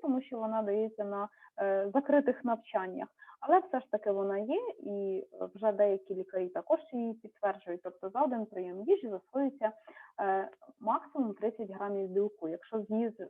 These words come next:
з'їли більше, то цей білок піде як в,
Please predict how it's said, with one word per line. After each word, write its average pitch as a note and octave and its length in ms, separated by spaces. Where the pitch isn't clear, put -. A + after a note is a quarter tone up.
з'їли G3+ 1080
більше, A3 600
то G3+ 60
цей A3+ 160
білок G#3+ 500
піде G3 340
як G3+ 400
в, F#3 500